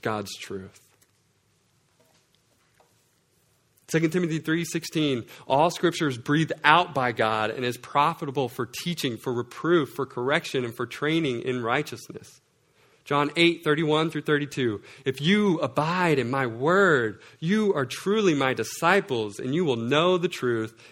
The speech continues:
and the truth will set you free." First John four two six,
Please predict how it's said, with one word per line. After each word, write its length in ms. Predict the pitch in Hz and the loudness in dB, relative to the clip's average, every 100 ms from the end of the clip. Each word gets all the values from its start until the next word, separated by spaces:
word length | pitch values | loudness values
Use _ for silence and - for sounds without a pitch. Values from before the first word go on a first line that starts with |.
| - | -6
and 120 | 117 | -4
the 60 | 107 | -4
truth 500 | - 156 151 151 - - _ | -4 0 0 0 -6 -20 _
will 120 | 113 | -8
set 420 | 107 - 139 139 - _ | -6 -2 -2 -2 -10 _
you 160 | 113 101 | -10 -10
free." 540 | - - 120 107 87 - _ _ _ _ _ _ _ | -10 -8 -6 -4 -8 -16 _ _ _ _ _ _ _
First 240 | - 151 - | -4 -2 0
John 240 | 143 127 123 | -2 -2 -2
four 320 | 147 147 120 | 2 2 2
two 440 | 110 - 151 139 107 | -2 -4 -2 -2 -4
six, 500 | - 147 127 - | -4 -2 -2 -4